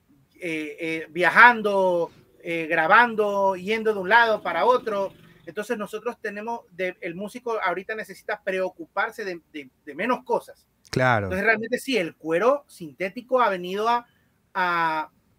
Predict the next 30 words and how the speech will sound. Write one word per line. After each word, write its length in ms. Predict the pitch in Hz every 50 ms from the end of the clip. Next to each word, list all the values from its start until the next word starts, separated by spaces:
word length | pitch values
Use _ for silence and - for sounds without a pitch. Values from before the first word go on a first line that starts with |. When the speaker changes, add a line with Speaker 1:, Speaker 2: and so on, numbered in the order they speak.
| _ _ _ _
Speaker 1:
quizás 480 | _ 208 190 - - 302 339 330 - - -
a 320 | 262 254 247 247 240 - _ _ _ _ _ _ _ _ _ _ _ _ _ _ _ _ _ _
proyectar 640 | - 240 240 226 220 220 214 - _ - 254 285 302
mejor 500 | 285 262 226 196 214 233 240 254 262 254 - _ _ _ _
los, 240 | - 208 220 214 214 - -
a, 220 | 208 190 185 185 -
los 180 | 196 202 185 -
agudos 460 | 185 175 196 277 311 277 254 240 214
y 80 | 214
los 120 | 196 180 165
armónicos 720 | 170 170 170 208 277 294 254 214 185 - 208 214 - _ _ _ _ _ _ _
del 240 | 175 185 202 196 -
cuero 760 | _ 180 185 185 185 196 190 190 185 180 175 170 165 165 160 - _ _ _ _
natural. 560 | 156 151 135 135 - 196 269 262 190 190 196 _ -
Speaker 2:
Ujú. 320 | - 110 110 120 131 175 185 _ _ _ _ _ _ _ _ _
Speaker 1:
Y 180 | - 247 277 285
obviamente, 640 | 277 277 269 254 247 247 240 - 277 277 269 262 - _ _
eh, 140 | 196 190 180
como, 320 | - 180 180 180 190 196 -
como 220 | - 180 185 196
un 140 | 208 226 190
plástico, 440 | 254 269 254 233 220 - 214 - 208
algo 200 | 202 202 208 220
sintético, 460 | - 233 208 175 196 190 247 240 233
simplemente 500 | - 196 180 170 180 170 180 196 190 202
se 140 | - 180 165
queda 220 | - 180 175 170 170
ahí 420 | 170 180 214 247 247 226 214 185 170
y, 240 | 175 165 165 165 160
y 480 | 156 156 151 147 139 135 131 127 131